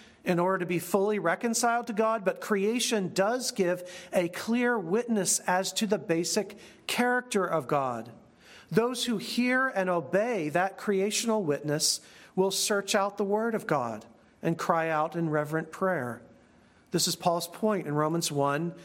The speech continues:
and again in chapter ten of that letter. They aren't really ignorant so much as they are rebellious.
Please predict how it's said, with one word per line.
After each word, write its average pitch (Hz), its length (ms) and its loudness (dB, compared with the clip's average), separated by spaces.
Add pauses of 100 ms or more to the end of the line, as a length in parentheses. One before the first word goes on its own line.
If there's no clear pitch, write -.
(140)
and 160 80 0
again 156 300 0
in 160 80 -2
chapter 151 360 0
ten 196 240 0
of 180 120 -2
that 127 220 -2
letter. 113 360 -2 (640)
They 185 220 2
aren't 233 420 -2
really 208 520 -2
ignorant 170 800 0 (400)
so - 200 2
much 180 240 -2
as 160 120 -2
they 156 120 2
are 151 320 0 (300)
rebellious. 147 920 0